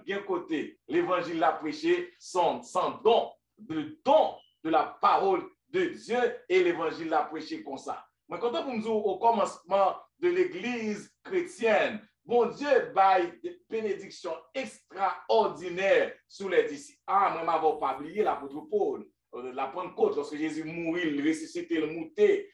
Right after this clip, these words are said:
et à monsieur fait quarante jours après la Pentecôte, mais Pierre prêchait, eh bien, tout disciple, Saint-Esprit descend dans la maison ça, eh bien, des trois mille personnes converties.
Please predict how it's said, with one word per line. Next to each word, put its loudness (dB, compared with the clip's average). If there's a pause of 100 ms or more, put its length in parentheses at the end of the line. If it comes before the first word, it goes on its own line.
(160)
et 2
à 4
monsieur -4
fait -6
quarante 0
jours 0
après -2
la 2
Pentecôte, -6
mais -4
Pierre 2
prêchait, 4 (100)
eh -2
bien, -2
tout -8
disciple, -12
Saint-Esprit -12
descend 0 (220)
dans -4
la -6
maison -2
ça, 0
eh -8
bien, -8
des 0 (160)
trois 2
mille -6
personnes -4 (180)
converties. 0